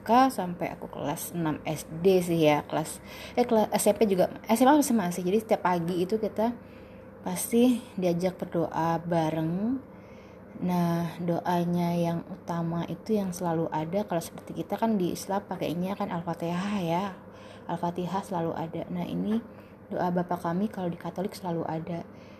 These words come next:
Dan kemudian kan aku dari, atau T K sampai S D itu, eh, kita kan diharapkan ikut beribadah. Maksudnya bukan beribadah sih, ikut beribadah ya, bukan beribadah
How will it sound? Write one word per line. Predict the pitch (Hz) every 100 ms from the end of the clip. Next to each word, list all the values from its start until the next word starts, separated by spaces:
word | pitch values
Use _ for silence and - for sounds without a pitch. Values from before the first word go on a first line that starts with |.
| -
Dan | - 196
kemudian | 196 190 214
kan | 226 240 233 - -
aku | 220
dari, | 190 175 180 - 196
atau | 233
T | 233 185
K | -
sampai | 208 196 185 175
S | 175 175
D | 175 139 170
itu, | - 233 254 254 - - - - -
eh, | 190 185
kita | 180 226
kan | 262 247
diharapkan | 196 185 208
ikut | -
beribadah. | 180 180 180 165 165 175
Maksudnya | - 240
bukan | 233 180
beribadah | 160 185 175
sih, | 165
ikut | - - 220
beribadah | 196 202 185 170 214
ya, | 175 170
bukan | 180 170 156
beribadah | 156 156 151 156